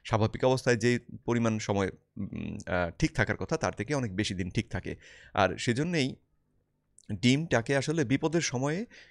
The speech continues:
খাদ্য হিসেবে ব্যব-, ব্যবহার করা যায়। অন্য কোনো খাবার পেলেন না, ফ্রিজের মধ্যে ডিম রেখে দিন, ডিম, আহ, খেয়ে নিতে পারবেন। এবং সেই জন্যে আপনি যদি তিন ডজন, চার ডজন,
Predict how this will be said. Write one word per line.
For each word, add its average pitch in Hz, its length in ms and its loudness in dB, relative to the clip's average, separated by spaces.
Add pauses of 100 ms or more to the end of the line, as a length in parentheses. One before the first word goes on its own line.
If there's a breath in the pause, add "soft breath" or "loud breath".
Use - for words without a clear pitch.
খাদ্য 113 300 0
হিসেবে 110 300 2
ব্যব-, 101 280 2
ব্যবহার 107 300 6
করা 92 200 -2
যায়। 90 280 -4
অন্য 127 200 2
কোনো 113 180 -2
খাবার 131 240 2
পেলেন 208 240 2
না, 247 320 -4
ফ্রিজের 110 280 2
মধ্যে 117 160 0
ডিম 131 180 0
রেখে 151 200 -2
দিন, 185 180 -4 (140)
ডিম, 110 260 2 (440 soft breath)
আহ, 92 380 0
খেয়ে 117 180 6
নিতে 113 160 4
পারবেন। 113 280 4 (300 loud breath)
এবং 143 240 2 (280 soft breath)
সেই 123 260 2
জন্যে 131 280 2
আপনি 127 180 2
যদি 127 160 0
তিন 160 240 0
ডজন, 131 260 4
চার 139 180 2
ডজন, 127 340 -2